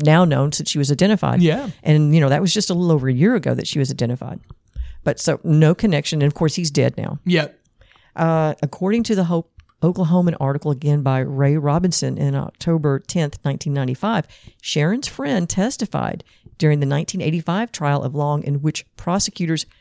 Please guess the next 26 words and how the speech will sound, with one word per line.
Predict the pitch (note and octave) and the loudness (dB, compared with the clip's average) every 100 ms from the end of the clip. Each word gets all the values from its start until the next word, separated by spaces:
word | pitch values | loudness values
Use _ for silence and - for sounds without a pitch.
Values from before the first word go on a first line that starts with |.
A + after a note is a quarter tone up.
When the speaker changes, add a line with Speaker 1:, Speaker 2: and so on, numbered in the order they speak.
| _ - | _ -6
Speaker 1:
tried | - F3+ B3 | 0 2 0
to | A#3+ | -2
draw | G3+ F#3 F#3 | -2 -2 0
parallels | - F3 E3 D#3 E3 D#3+ - _ _ | 0 2 2 0 -2 -4 -10 _ _
with | - C#3+ | -6 -6
the | C#3 | -2
disappearance | D3+ - F#3+ F3+ D#3+ D#3+ - | -2 -2 0 0 2 0 -2
of | C#3 C#3 - - _ - | -2 -4 -8 -20 _ -8
Cinda | - F3+ E3+ A3+ | 0 4 4 2
Pallett | - E3 C3 D3+ - - _ _ _ _ - | 0 0 0 -2 -6 -16 _ _ _ _ 0
and | D3 D3 D#3+ | 2 2 -2
Car-, | - D#3 E3 F3 - - - | -2 0 0 0 -6 -12 -4
uh, | C#3+ C#3 - - | -2 -2 -6 -8
Charlotte | - - A#3 G3 D#3 - | -2 2 4 4 2 -2
Kinsey. | - G3 D#3 A#2 | 0 0 0 -4
Sorry | - D3+ C3 | -6 -4 -2
about | B2 | -2
Speaker 2:
Oh | - | -2
my | D#3 | -2
Speaker 1:
that. | - | 0
Charlotte | G3+ G#3+ G3 | 2 4 2
Speaker 2:
gosh, | F#3+ | 0
all | F#3 | 0
Speaker 1:
Kinsey. | C4+ | 0
Speaker 2:
these | G#3+ F3 | -2 -2
names. | E3+ C4 D#4 G#3 C#3+ C3+ C#3 | -4 -6 -2 0 0 -4 -6